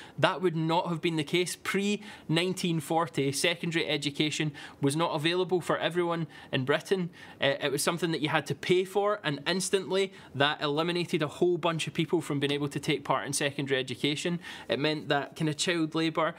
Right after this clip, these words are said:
and a bunch of stuff like that had the chance to flourish because people didn't have the same opportunities if they didn't have the money to do it. Um, and then along came a man called Robert Butler. He was an M P,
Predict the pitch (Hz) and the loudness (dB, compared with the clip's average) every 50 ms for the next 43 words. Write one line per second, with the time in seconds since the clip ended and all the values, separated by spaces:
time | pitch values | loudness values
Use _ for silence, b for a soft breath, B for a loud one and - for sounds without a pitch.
0 | B B B - 127 127 165 156 156 - 156 - 170 147 - 151 107 131 147 - | B B B -2 0 0 2 0 0 -2 0 0 0 0 0 0 0 0 0 0
1 | 151 156 143 147 139 - 147 139 - - 139 - 147 147 151 151 143 - 131 - | 0 -2 -2 -2 0 0 0 0 0 -4 -2 0 0 0 0 0 -2 -4 -4 -2
2 | 147 139 - - 156 - 151 139 143 139 139 131 143 135 139 - - 160 147 147 | -2 -2 0 0 0 0 0 0 0 0 0 -2 -4 -2 -2 0 0 0 0 0
3 | 143 131 - - 120 - - 147 143 139 139 143 120 123 131 - - - - 127 | 0 -2 -2 -4 -4 -2 -2 -2 -2 -2 -2 -2 0 0 0 0 0 2 2 0
4 | 135 123 131 139 131 131 123 123 131 135 139 127 - 131 120 139 139 143 - B | 0 0 0 0 0 0 0 2 2 0 0 -2 -4 0 0 2 2 2 -2 B
5 | B B B B B B B - - 127 131 127 - - - - 135 143 151 156 | B B B B B B B 0 0 0 0 -2 -6 -10 -6 -2 0 0 2 2
6 | 165 170 170 - 160 170 170 175 185 196 208 214 214 208 - 226 214 196 180 165 | 0 0 0 -2 0 0 2 2 2 2 0 0 -2 0 0 0 0 2 0 0
7 | 165 160 160 160 170 B B B B B - - - 165 160 151 151 - - 143 | 2 0 0 0 -4 B B B B B -2 2 2 2 2 2 -2 -6 -2 0
8 | 143 156 156 160 165 160 - - 135 - 160 156 - - 160 170 170 160 139 127 | 2 2 4 4 2 0 0 -2 0 2 2 2 2 2 0 0 2 2 2 2
9 | 160 151 156 143 151 143 147 - 156 160 175 165 - - 143 143 147 156 | 2 2 2 2 2 0 0 0 0 0 0 -2 -2 0 0 2 2 0